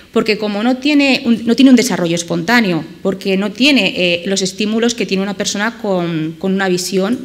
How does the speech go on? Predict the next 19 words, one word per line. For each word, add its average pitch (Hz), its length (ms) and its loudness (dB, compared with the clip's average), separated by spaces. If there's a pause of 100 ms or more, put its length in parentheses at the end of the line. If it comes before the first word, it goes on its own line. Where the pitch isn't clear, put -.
(140)
mm, 165 320 -4
sin 175 200 -4
ninguna 175 340 -2
discapacidad. 165 760 -6 (440)
Por 202 100 -2
lo 202 60 0
tanto, 208 400 -2
como 196 240 -2
no 226 300 -2
puede 214 180 0
acceder 208 560 0 (360)
por 185 140 0
el 170 80 -6
tema 185 240 -2
visual 196 560 0
a 170 120 -6
todos 196 320 -2
los, 190 520 0
em, 170 800 -2